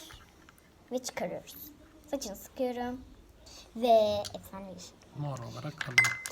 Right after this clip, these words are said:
Speaker 1: Şimdi de zaten belirmiş çiçek, çiçekte. Peri onu kendim takmak istediğim için çıkarıyorum. Bir de peri-, periksuz halini görün. Bakın periksuz hali de bu şekilde.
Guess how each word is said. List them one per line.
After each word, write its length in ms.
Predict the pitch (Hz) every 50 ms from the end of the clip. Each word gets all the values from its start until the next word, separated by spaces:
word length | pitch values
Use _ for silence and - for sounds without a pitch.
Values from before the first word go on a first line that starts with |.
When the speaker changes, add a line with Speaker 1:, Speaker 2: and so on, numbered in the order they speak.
| - - -
Speaker 1:
Şimdi 340 | 403 392 403 359 285 262 220
de 420 | 226 214 214 214 233 269 339 427 -
zaten 320 | 330 302 302 349 302 269
belirmiş 640 | 254 302 294 240 277 339 311 339 415 403 - -
çiçek, 400 | - - - - 311 311 262 - - - - - - - - - - - - -
çiçekte. 600 | - - - - 269 233 233 - - - 262 294 370 508 587 - - - - -
Peri 220 | - 359 349 277 381
onu 180 | 392 392 415 -
kendim 240 | - 381 349 370 381
takmak 360 | - 381 330 - - 262 254
istediğim 420 | - - - 240 233 247 320 339 277
için 320 | 240 - - 302 440 466 -
çıkarıyorum. 340 | - - 277 247 269 - - - - -
Bir 40 | 440
de 40 | 659 679 679 -
peri-, 380 | - - 415 - - - -
periksuz 440 | - 381 302 339 - - - - -
halini 360 | 480 330 233 226 220 208 196
görün. 340 | 185 196 190 190 202 294 311 - - - - - - - - - - - - - - - - - - - - - - - - - - - - - - - - - - - - - -
Bakın 380 | 330 - - 330 330 - - - - -
periksuz 420 | - 403 349 381 - - - 339
hali 400 | 349 381 311 269 247 254 240 208
de 120 | 233 214 202 202 202 208 226 269 403 403 392 392 - 508 453 - 415 415 392 339 - - -
bu 60 | -
şekilde. 840 | 330 403 415 330 269 262 - - 247 196 453 202 208 190 180 170